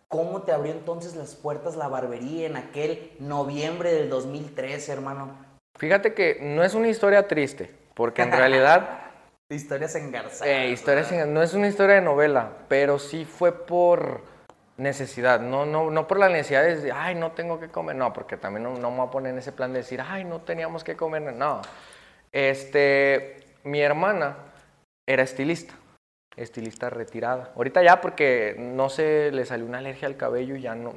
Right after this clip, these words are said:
Speaker 2: se retiró del cabello,
Speaker 1: Ajá.
Speaker 2: tanto de mujer como de hombre. Eh, yo jugaba fútbol, algo que creo que en esa, en esa, esa entrevista hace dos años que tuvimos tú y yo, sí, sí te lo comenté.
Speaker 1: Ujú.
Speaker 2: Yo jugaba fútbol, eh,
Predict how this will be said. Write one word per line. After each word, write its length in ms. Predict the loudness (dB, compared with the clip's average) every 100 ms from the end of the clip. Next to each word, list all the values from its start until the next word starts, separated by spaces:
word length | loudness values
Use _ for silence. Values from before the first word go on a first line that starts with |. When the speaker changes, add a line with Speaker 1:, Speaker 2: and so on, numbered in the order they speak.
| -6
Speaker 2:
se 120 | -6
retiró 520 | 0 2 4 4 6
del 280 | 6 4 2
cabello, 420 | -2 -2 -8 -12 -20 _
Speaker 1:
Ajá. 200 | -20 -20 -20 -20 -20 -20 _ _
Speaker 2:
tanto 280 | -2 -2 -2
de 80 | -4
mujer 280 | -4 -6 -8
como 240 | -4 -2
de 60 | 0
hombre. 300 | -2 -4 -12 -16 _ _ _ -6
Eh, 280 | -2 -2 0
yo 100 | -2
jugaba 400 | -2 0 4 4
fútbol, 460 | 2 -6 -2 -2 -4 -12 -20 _ -14
algo 240 | -12 -12
que 580 | -10 -8 -8 -10 -10 -12 -16 _ _
creo 180 | -8 -6
que 100 | -6
en 60 | -8
esa, 320 | -4 -4 -4
en 100 | -6
esa, 260 | -8 -8 -4
esa 320 | -2 -2 -4
entrevista 400 | -4 -6 -6 -8
hace 140 | -6
dos 160 | -8 -8
años 200 | -12 -10
que 120 | -12
tuvimos 320 | -12 -14 -14
tú 80 | -10
y 20 |
yo, 120 | -10
sí, 360 | -10 -12 -14 -14
sí 140 | -16 -8
te 140 | -6
lo 60 | -6
comenté. 300 | -8 -6 -6 -8 -20
Speaker 1:
Ujú. 140 | -10
Speaker 2:
Yo 120 | -6
jugaba 300 | -2 4 4 4
fútbol, 500 | -2 -2 0 0 -4 -16 -20 _ _ -8
eh, 920 | -4 0 0 2 2 2 0 -2 -6